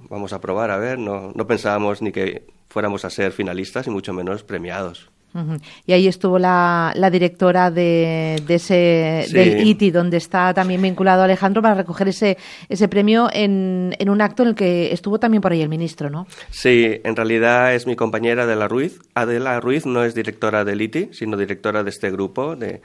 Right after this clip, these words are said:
Speaker 2: Exacto.
Speaker 1: de sistemas de optimización inteligente, quien recibió el premio. Estaba el ministro de Industria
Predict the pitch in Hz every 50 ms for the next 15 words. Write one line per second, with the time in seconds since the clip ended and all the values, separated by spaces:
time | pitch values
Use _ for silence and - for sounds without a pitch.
0 | - - - 165 151 - - 165 143 - 104 107 104 104 104 101 101 98 95 -
1 | 107 101 - 104 101 104 101 101 101 95 - 101 101 101 98 104 92 - 104 101
2 | 98 95 92 90 90 87 85 - 101 98 98 127 123 107 101 92 90 90 - 98
3 | 90 92 92 92 90 - - 92 92 92 87 95 - - - - - - - -
4 | - 113 - - 113 113 113 113 113 113 110 113 113 110 - - 113 117 117 117
5 | 113 113 113 110 110 107 110 110 110 127 123 123 - 123 123 123 127 147 180 190